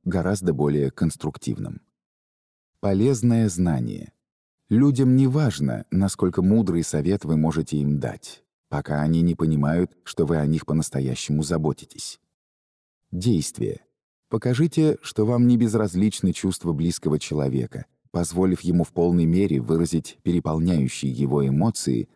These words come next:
без цензуры, оценки и перебивания. Если вы чувствуете, что человеку нужно выговориться,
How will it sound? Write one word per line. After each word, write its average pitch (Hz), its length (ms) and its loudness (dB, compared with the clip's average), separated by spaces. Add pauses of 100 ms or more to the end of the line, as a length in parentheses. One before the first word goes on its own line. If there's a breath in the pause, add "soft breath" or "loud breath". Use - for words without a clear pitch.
(140)
без 85 200 -2
цензуры, 76 720 -2 (100)
оценки 87 800 -2
и 73 220 -2
перебивания. 67 800 -4 (400)
Если 135 300 0
вы 135 120 2
чувствуете, 107 600 0
что - 160 -4
человеку 101 520 0
нужно 87 340 2
выговориться, 85 760 -4